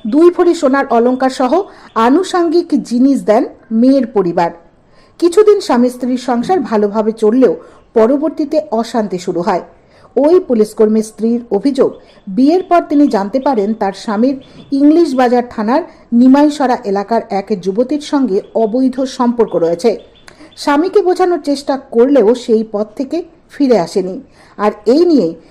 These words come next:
স্বামী স্ত্রীর মধ্যে বিবাদ লেগেই থাকত। স্বামীর অবৈধ সম্পর্কের প্রতিবাদ করায় জুটত মার, এমনকি তাকে পুড়িয়ে মারার চেষ্টা করা হয় বলেও অভিযোগ। অবশেষে গতকাল বিকেলে ইংরেজ বাজার থানার পুলিশকে সঙ্গে নিয়ে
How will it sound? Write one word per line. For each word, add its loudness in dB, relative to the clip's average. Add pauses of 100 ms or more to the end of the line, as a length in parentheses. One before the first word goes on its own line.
স্বামী 0
স্ত্রীর -2
মধ্যে -2
বিবাদ -2
লেগেই 2
থাকত। -6 (380)
স্বামীর -2
অবৈধ -2
সম্পর্কের -4
প্রতিবাদ -4
করায় -2 (420)
জুটত -4
মার, -2 (240)
এমনকি -2 (300)
তাকে -2
পুড়িয়ে 2
মারার 0
চেষ্টা -4
করা -2
হয় 0
বলেও 2 (160)
অভিযোগ। 0 (480)
অবশেষে 2
গতকাল 0
বিকেলে -2 (300)
ইংরেজ 4
বাজার 0
থানার -2
পুলিশকে -4
সঙ্গে -4
নিয়ে 2